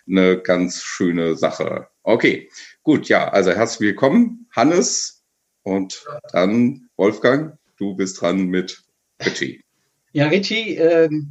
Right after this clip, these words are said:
Speaker 2: ganz interessant, du bist ja schon, äh, ja, wie, wie geht, wie kommt man von, von, von Dresden, äh, nach Lüneburg? Ähm, könnte man den direkten Weg nehmen? Ähm, ähm, du hast, äh, erstmal über, im V C Dresden gespielt in der zweiten Liga,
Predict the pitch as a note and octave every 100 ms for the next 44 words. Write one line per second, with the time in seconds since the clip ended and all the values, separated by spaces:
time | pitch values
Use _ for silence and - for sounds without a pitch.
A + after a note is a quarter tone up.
0 | C#3 E3+ F3 F#3 E3+ D3 G3+ B3+ G#3+ G3
1 | F#3+ F#3+ F#3+ E3 F#3 F#3 E3 D3+ E3+ D#3+
2 | D#3 D#3 E3+ A#2+ C#3+ D#3+ C#3+ E3 G#3+ F#3+
3 | F#3+ F#3+ G3+ G3 E3 C#3 D#3 C#3 D#3 D3+
4 | C#3+ C#3 C3+ D#3 F3+ - E3 D#3 C3+ C#3
5 | C3 - _ _ - C#3 D3+ G3 D#3 C#3
6 | D#3+ F#3 C#3+ C#3 C#3+ D#3 D3 - _ _
7 | - F3+ F#3 D3+ D3+ C#3+ D3 C#3 C3+ -
8 | F3 E3+ F#3 F#3 F#3 F#3+ G#3 G#3+ D3 D3+
9 | D#3 D#3 E3 D3+ D3+ D#3 D#3 - D3 C3+
10 | D3+ - - D3 C#3+ C3+ - C3+ D#3+ C#3+
11 | C3 C3 C3 C#3 C3+ - D3+ D3+ - C#3
12 | C3 C3 D3+ - F3 D#3 - F3 F3 D#3+
13 | D3+ C3+ C#3 C3+ C#3+ C#3 D#3 F3+ F3+